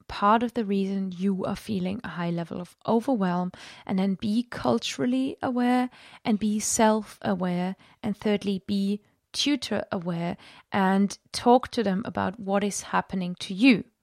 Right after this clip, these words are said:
But, you know, you gotta know the problem first. That's why, in this sense, the coaching approach really works. If you are the tutor, consider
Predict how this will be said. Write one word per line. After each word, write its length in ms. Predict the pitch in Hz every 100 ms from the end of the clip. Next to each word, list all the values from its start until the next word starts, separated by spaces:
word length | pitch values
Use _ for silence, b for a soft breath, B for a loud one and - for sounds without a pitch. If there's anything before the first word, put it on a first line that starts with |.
| _ _
But, 260 | 220 214 370
you 100 | 381
know, 100 | 285
you 160 | 349
gotta 220 | 320 320
know 160 | 311 302
the 80 | 294
problem 380 | - 294 240 202
first. 340 | 175 180 -
That's 200 | 202 -
why, 260 | 202 190 190 _ _ _
in 160 | - 190
this 120 | 214
sense, 520 | - 208 208 - - B B B B -
the 60 |
coaching 400 | - - 202 214
approach 400 | 196 - 185 -
really 180 | 208 175
works. 580 | 165 - - - - - _ _ B B B B B _
If 260 | - 262 -
you 140 | 226
are 100 | 220
the 120 | 190
tutor, 600 | - - 370 381 185 202 - _ _ _ _ _ _ _ _ _ _ _ _ _ _
consider 680 | - 240 - 247 220 208 208